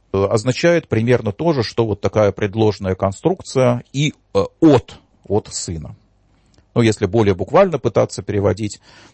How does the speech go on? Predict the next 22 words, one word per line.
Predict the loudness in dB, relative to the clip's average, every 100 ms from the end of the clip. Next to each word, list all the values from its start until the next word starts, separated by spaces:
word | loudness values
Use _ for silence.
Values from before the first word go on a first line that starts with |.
| -6
э, | -4
получится | 0 0 0 -6 -8 -2 2 2 2
несколько | 0 -2 -2 -2
неуклюже | 0 0 -2 0 0
с |
точки | 0 -4 -4
зрения | -4 0 0
русского | 0 -4 -2 -2
языка. | 0 -2 0 -2 -4 _ -20 _ _ -4
Э, | 0 0 0
«и | 0 2
сыном», | 2 -4 0 2 6 6 4 0 -12 _ -10
такая | -4 -4 -4
здесь | -8 -12
подразумевается | -12 -10 -8 -6 -8 -10
функция. | -12 -12 -12 -12 -14 -14 _ _ -18
Что | 0 2
же | 4
означает | 2 0 0 4 6 4 0 -4
это | 0 2 0
представление? | 0 0 0 0 -2 -4 -4
Давайте | 0 0 0 -4 -2